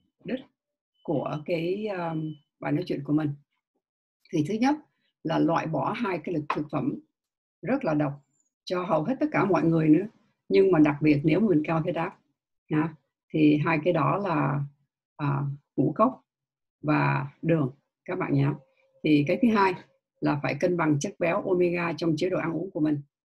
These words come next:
Và điều thứ ba là bình thường hóa cân nặng của mình. Điều thứ bốn, quản lý đời sống tình cảm của mình. Và điều thứ năm là phải tập thể dục cho bản thân mình. Điều thứ sáu là phơi nắng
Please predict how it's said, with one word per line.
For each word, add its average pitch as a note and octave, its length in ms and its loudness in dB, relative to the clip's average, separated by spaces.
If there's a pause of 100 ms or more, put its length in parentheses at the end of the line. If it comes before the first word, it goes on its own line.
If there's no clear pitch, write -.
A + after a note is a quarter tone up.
(460)
Và D3+ 100 -6
điều D3+ 240 -2
thứ G#3 120 -14
ba F#3 320 -6 (300)
là D3+ 120 -4
bình D#3 280 2
thường D3+ 220 0
hóa E3 220 -6
cân D#3+ 120 -4
nặng C#3+ 180 -8
của D3 80 -6
mình. D3 260 0 (560)
Điều C#3+ 200 -4
thứ F3+ 100 -6
bốn, F#3 380 0 (240)
quản D3+ 180 2
lý F#3+ 240 2
đời D#3 200 2
sống D3 180 0 (100)
tình D#3 180 2
cảm D#3 200 0
của F3+ 140 -2
mình. E3+ 240 2 (560)
Và E3 120 2
điều D#3+ 220 0
thứ G#3+ 80 0
năm G#3 320 2 (260)
là C#3+ 420 0
phải C#3+ 120 0
tập D3+ 160 -2 (120)
thể D3 180 -2
dục D3+ 200 -2 (280)
cho D#3+ 160 -2
bản D3+ 200 -2
thân D#3+ 180 0
mình. C#3 180 2 (500)
Điều C#3+ 160 2
thứ - 60 2
sáu F3+ 480 0
là E3 140 -2 (140)
phơi E3+ 220 2
nắng D#3 260 0